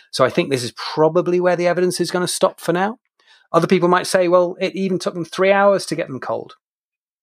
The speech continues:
You know, well, they tried really hard. <laughs> I'm not sure we can get them colder that much quicker. And so even the pre-hospital trials of hypothermia haven't shown a difference. So we are where we are.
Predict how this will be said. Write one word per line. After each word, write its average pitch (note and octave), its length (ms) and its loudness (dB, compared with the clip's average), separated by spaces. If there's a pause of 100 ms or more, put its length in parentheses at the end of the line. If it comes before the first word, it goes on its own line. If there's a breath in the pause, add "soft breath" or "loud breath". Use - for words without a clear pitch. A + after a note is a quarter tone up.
(200)
You C#2+ 60 -8
know, C2+ 280 -4
well, E2+ 160 0
they E3+ 100 4
tried D#3+ 300 0
really B2+ 180 0
hard. - 260 -8 (100)
<laughs> - 120 -4
I'm - 680 -6
not - 120 -2
sure B2+ 120 -2
we A#2 80 -4
can A2+ 100 -2
get C3 100 -2
them A#2 120 -8
colder A2 360 -4 (520 loud breath)
that B2 140 0
much - 220 -6
quicker. - 320 -8 (400)
And A#2+ 260 -2 (240)
so - 140 -4
even C#3 220 2
the B2+ 80 0
pre-hospital B2 560 0
trials A#2+ 320 -2
of G#2+ 60 -8
hypothermia A2 500 -6
haven't - 340 -4
shown G#2 180 -6
a G#2 60 -8
difference. - 320 -12
So - 140 -6 (520 loud breath)
we E3+ 140 6
are G3+ 140 6
where E3 120 6
we D3 120 4
are. D3 340 6